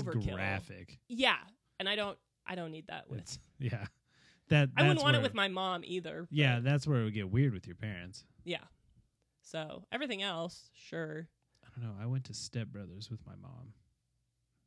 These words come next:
Speaker 2: She didn't seem to totally hate it.
Speaker 1: Yeah, and you would have been teen, 'cause I think that came out when I was, like, seventh grade. So, you were, like, fifteen?
Speaker 2: Yeah.
Speaker 1: Yeah.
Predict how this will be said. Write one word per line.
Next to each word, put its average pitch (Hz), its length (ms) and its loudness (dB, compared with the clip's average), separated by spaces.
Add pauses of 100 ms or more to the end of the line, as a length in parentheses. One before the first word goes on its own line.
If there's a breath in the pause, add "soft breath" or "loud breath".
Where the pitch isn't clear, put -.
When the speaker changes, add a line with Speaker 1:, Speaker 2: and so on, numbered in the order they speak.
(140)
Speaker 2:
She - 240 -8
didn't 110 180 -6
seem 107 300 -10
to - 80 -16
totally 95 340 -12
hate 95 220 -12
it. 98 120 -12 (800)
Speaker 1:
Yeah, 160 380 -6 (200)
and 214 120 -4
you 226 80 -4
would 220 100 -2
have 208 60 -6
been 180 720 -4 (600)
teen, 190 500 0
'cause 170 180 -12
I 170 60 -8
think 180 160 -8
that - 140 -6
came 170 140 -8
out 160 120 -6
when 165 100 -8
I - 20 -6
was, 156 100 -10
like, 156 120 -14
seventh 165 360 -12
grade. 156 340 -10 (640)
So, 156 480 -8 (300)
you 165 100 -8
were, 160 60 -6
like, 160 200 -10
fifteen? 339 540 -12 (440)
Speaker 2:
Yeah. 113 200 -10 (360)
Speaker 1:
Yeah. 165 280 -12